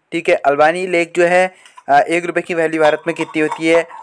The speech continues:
और सौ रुपये की वैल्यू वहाँ अगर भारत में ट्रांसफ़र करता है तो कितनी हो जाएगी, आप सभी को लाइव प्रूफ दिखाते हैं। अगर हज़ार, आ, रुपये आप लोग वहाँ से अल्बानी लेक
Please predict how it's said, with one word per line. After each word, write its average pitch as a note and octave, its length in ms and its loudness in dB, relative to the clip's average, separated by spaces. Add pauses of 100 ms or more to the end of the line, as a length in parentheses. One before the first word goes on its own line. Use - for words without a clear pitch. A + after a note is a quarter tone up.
और C#3+ 280 4
सौ E3 220 2
रुपये E3+ 200 -2
की E3+ 100 -4
वैल्यू D#3+ 280 2
वहाँ D3 200 2
अगर D3 200 0
भारत C#3+ 300 2
में D3+ 80 0
ट्रांसफ़र C#3+ 320 2
करता C#3+ 220 -2
है C#3 40 0
तो D3 120 -4
कितनी C#3+ 260 -8
हो C#3 60 0
जाएगी, C#3+ 220 0
आप C#3 160 4
सभी D#3+ 200 -4
को D#3+ 120 2
लाइव C#3+ 160 2
प्रूफ C#3+ 200 -8
दिखाते C3+ 360 -2
हैं। D3 80 2
अगर D3 160 2
हज़ार, C#3 400 2 (340)
आ, D3 200 4
रुपये D3 260 2
आप C#3 220 4
लोग C#3+ 120 -2
वहाँ C#3+ 140 -2
से D3 260 0 (320)
अल्बानी C#3+ 480 2
लेक D3 220 0